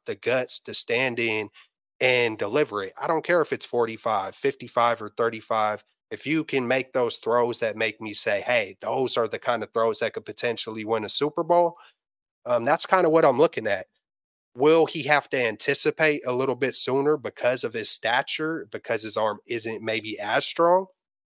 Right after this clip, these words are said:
Yeah, but maybe his quickness makes up for that, because sometimes I look at a Trey Lance and I'm like, "Hey, he,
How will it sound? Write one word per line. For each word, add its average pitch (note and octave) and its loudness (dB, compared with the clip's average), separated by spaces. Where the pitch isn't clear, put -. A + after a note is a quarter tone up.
Yeah, C3+ 4
but D3 2
maybe E3+ 2
his D3+ -2
quickness C#3 2
makes C#3 2
up D#3 4
for A2+ -2
that, F#2+ -4
because A#2+ 2
sometimes C3+ 2
I A#2+ 4
look B2+ 0
at B2 4
a A2 2
Trey A#2 2
Lance D3 0
and B2 0
I'm A#2 0
like, A2+ 0
"Hey, C3+ 0
he, B2+ -8